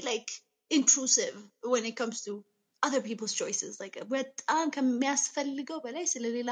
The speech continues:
ሰው፣ የሌላ ሰው ቢዝነስ ውስጥ ገብተን የምናደርገው ነገር አለ እና that shouldn't be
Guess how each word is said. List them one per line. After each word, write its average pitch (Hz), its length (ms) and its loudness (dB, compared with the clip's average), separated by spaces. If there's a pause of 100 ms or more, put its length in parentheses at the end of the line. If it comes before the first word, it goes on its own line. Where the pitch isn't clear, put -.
ሰው፣ 392 200 2 (580)
የሌላ 233 320 0
ሰው 254 160 -2
ቢዝነስ 254 340 -2
ውስጥ - 140 0
ገብተን 240 340 -6
የምናደርገው 196 600 -6
ነገር - 260 -12
አለ 151 200 -6
እና 262 140 -2 (840)
that 311 240 2
shouldn't 277 440 2
be 247 180 0